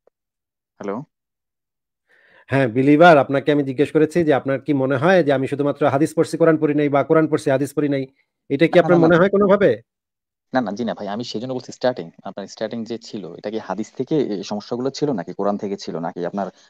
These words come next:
Speaker 1: রিচুয়াল যে আমাদের যে ট্রেডিশনাল যে কাস্টমস করা কিছু
Speaker 2: স্টার্টিং এর
Speaker 1: activity
Speaker 2: কথা কেন জিজ্ঞেস করছেন? আমি তো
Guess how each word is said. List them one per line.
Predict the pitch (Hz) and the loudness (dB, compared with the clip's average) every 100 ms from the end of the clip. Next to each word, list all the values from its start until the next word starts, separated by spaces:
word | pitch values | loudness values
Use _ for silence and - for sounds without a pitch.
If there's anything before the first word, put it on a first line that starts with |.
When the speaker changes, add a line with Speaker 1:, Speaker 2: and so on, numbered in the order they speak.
| - | -10
Speaker 1:
রিচুয়াল | 101 - 110 | -8 -4 -4
যে | 104 98 | -4 -6
আমাদের | 95 95 95 | -8 -10 -10
যে | 95 | -10
ট্রেডিশনাল | 95 95 92 107 98 | -10 -10 -10 -10 -10
যে | 95 92 _ _ - | -12 -14 _ _ -12
কাস্টমস | 107 - 107 | -10 -10 -10
করা | 107 101 | -6 -8
কিছু | - 202 | -6 0
Speaker 2:
স্টার্টিং | 165 190 | 0 2
এর | 202 | 2
Speaker 1:
activity | 208 202 | 2 2
Speaker 2:
কথা | 202 | 0
কেন | 202 202 | 0 0
জিজ্ঞেস | 190 180 156 | 2 0 0
করছেন? | 139 131 | -2 -2
আমি | 131 143 | -2 0
তো | 170 165 | 4 4